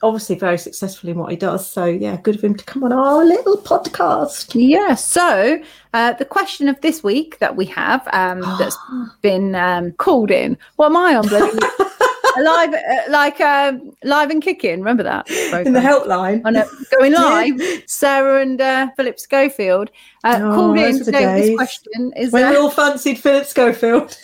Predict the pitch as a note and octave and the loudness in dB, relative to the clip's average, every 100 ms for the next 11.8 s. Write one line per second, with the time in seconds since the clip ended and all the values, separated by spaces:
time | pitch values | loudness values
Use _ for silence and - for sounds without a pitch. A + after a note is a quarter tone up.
0 | - - F4+ F4 F4 E4+ F#4+ E4 D4 B3+ | -20 -2 0 2 2 2 2 2 2 4
1 | A3+ A#3 B3 - - D#4 E4 D#4+ D4+ C#4+ | 4 4 -2 -12 -4 2 2 2 0 -4
2 | C#4 D#4 C#4 C4+ A#3 A3+ G#3 - - G3 | -8 -6 -2 -2 -2 -8 -18 -16 -8 -8
3 | - F#3+ F3+ F3+ F#3 G3 - C4+ C4 B3+ | -2 0 2 2 4 2 2 2 2 -4
4 | - _ _ _ A3 G#3+ C#4 G3+ F3+ D3 | -8 _ _ _ -2 0 0 0 -4 -6
5 | E3+ F3+ F3+ A3 G#3+ G3 F#3 F3+ F3+ F3+ | -6 -2 0 2 2 0 -2 -2 -6 -4
6 | F3 F3+ E3+ D#3+ D#3 - C#3+ D3 C#3 - | 0 2 4 2 0 0 2 2 0 -2
7 | F3+ E3+ A3+ A#3+ G#3 - - F3+ - A3+ | 0 2 2 2 0 -4 -6 -6 0 0
8 | A#3 F3+ E3+ F3 - D#3+ D#3+ - - F3+ | 0 -2 -2 -6 -6 -8 -8 -16 -8 0
9 | E3+ E3+ - G3+ A#3 A#3 - E3 D#3 - | 0 0 -4 -2 0 -2 -4 -8 -8 -8
10 | D3 E3 D#3 - _ _ _ _ - - | -4 -4 -6 -12 _ _ _ _ -14 -8
11 | F3+ E3+ E3 E3 A#3+ C4 B3 - | -6 -6 -4 0 2 4 2 -2